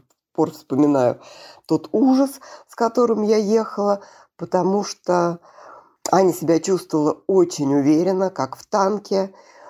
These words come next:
но при этом со всех сторон ей гудели, кого-то она подрезала, кому-то не уступала, но это все чисто случайно, по неопытности, и она разговаривала при этом со всеми водителями сразу.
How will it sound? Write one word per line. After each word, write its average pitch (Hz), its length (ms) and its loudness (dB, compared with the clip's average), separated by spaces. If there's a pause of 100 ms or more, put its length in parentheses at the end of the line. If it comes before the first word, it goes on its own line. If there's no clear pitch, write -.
(200)
но 170 240 2
при 208 200 0
этом 214 280 -2
со 175 180 -2
всех 175 260 -2
сторон 165 460 0
ей 139 200 0
гудели, 208 600 0
кого-то 143 440 -2
она 143 160 -2
подрезала, 160 720 -2
кому-то 139 440 -6
не 135 120 -2
уступала, 180 800 0
но 147 140 0
это 135 180 -6
все - 180 -6
чисто 131 340 -10
случайно, 196 640 -2
по - 140 -6
неопытности, 165 880 -2 (360)
и 151 60 -2
она 156 200 2
разговаривала 196 720 0
при 156 220 -2
этом 165 240 -4
со 147 160 -2
всеми 180 280 0
водителями 151 640 0
сразу. 120 500 -6